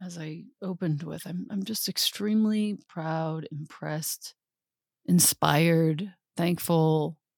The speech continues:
for the example. Um, I feel like there is, uh, a real service at play here. And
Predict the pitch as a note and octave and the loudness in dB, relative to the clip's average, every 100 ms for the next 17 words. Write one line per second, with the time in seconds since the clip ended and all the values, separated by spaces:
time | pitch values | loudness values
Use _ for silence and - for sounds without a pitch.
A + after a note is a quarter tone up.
0 | _ - E3+ D#3+ D#3 C#3+ D3+ D3 - D3 | _ -2 2 4 4 4 4 4 2 0
1 | D3+ D3 _ _ _ _ _ _ _ F3+ | 0 -4 _ _ _ _ _ _ _ -6
2 | D#3+ B2+ - - - _ _ - F#3+ F3 | -4 -2 -4 -6 -14 _ _ -2 0 4
3 | G3+ G3 F#3 - D#3+ D#3 D#3 D3+ D3+ - | 4 4 2 2 4 6 6 4 4 4
4 | - - - _ _ _ G3 - G3 G3 | 4 2 -2 _ _ _ -14 -12 -14 -18
5 | A3+ - F#3+ F#3 E3 D#3+ D#3 D3+ D3 - | -18 -6 -2 2 4 4 4 2 -2 -8
6 | _ - - C#3+ C#3 C#3 D3 - - - | _ 2 4 4 2 0 0 2 0 -2
7 | D#3+ - D#3+ D3 C#3 D3 C#3+ C#3+ D3 D3 | -8 -2 2 4 4 4 4 4 2 0